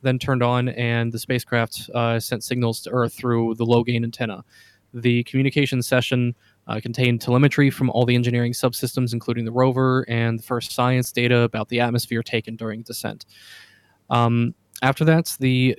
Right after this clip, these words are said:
uh, carrier signal was received, uh, following some ground processing. Actual first information,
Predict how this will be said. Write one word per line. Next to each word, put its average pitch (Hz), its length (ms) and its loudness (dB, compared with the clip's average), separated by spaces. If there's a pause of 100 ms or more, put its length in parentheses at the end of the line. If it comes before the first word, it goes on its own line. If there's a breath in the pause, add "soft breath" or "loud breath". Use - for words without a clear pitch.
uh, 120 280 4
carrier 143 320 4
signal 143 260 2
was 117 160 0
received, 131 640 -2 (140)
uh, 120 260 2
following 127 460 4
some 123 160 -4
ground 123 300 2
processing. 131 640 0
Actual 127 360 0
first - 400 -2
information, 135 680 0